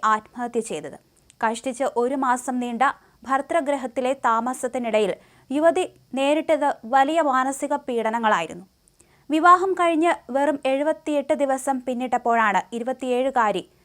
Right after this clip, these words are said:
കാറിനുള്ളിൽ ജീവനൊടുക്കിയത്, അതും വിഷം കഴിച്ച്. തിരുപ്പൂരിലെ പ്രമുഖ റിയൽ എസ്റ്റേറ്റ് വ്യാപാരിയായ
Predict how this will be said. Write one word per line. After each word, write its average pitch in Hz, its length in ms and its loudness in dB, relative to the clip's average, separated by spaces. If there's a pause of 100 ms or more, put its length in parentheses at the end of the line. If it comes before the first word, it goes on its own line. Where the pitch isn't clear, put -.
(280)
കാറിനുള്ളിൽ 285 680 2 (220)
ജീവനൊടുക്കിയത്, 202 720 -4 (360)
അതും 220 200 -2 (180)
വിഷം 240 300 -4
കഴിച്ച്. 180 380 -6 (500)
തിരുപ്പൂരിലെ 370 560 2 (120)
പ്രമുഖ 311 440 2
റിയൽ 277 260 0
എസ്റ്റേറ്റ് 294 440 -2
വ്യാപാരിയായ 254 800 4